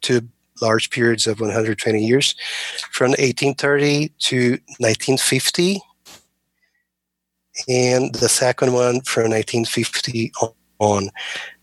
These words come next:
And the first period was divided into sixty-year periods. So, uh, with Joseph Smith presiding with the patriarchal keys over the church,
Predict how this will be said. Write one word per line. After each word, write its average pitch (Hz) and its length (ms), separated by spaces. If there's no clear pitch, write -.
And 127 140
the 123 60
first - 320
period 135 260
was 120 240
divided 117 540
into 123 500
sixty-year 127 680
periods. 110 640
So, 110 460
uh, 117 420
with 117 240
Joseph 127 520
Smith 131 500
presiding 127 800
with 123 280
the 120 100
patriarchal 127 720
keys 139 640
over 120 220
the 135 100
church, - 560